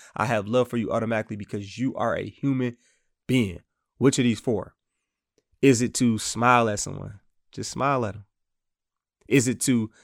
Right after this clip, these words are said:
nod? And if you nod, do you nod up or do you hit 'em with the nod down? Is it to wave at the person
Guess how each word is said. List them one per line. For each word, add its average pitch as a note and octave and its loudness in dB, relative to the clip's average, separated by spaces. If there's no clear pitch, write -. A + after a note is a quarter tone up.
nod? A2 6
And A2+ -2
if A2+ -6
you A#2+ -2
nod, C#3+ 8
do A#2 -4
you A#2 0
nod A#2 2
up E3 4
or A2+ -6
do A2+ 0
you A2+ 2
hit B2 0
'em A2+ 0
with G#2+ -4
the A2 -4
nod A2 -2
down? G#2+ -6
Is A#2+ 2
it B2 -2
to A#2 0
wave C#3 6
at A#2 0
the - -8
person G#2 -8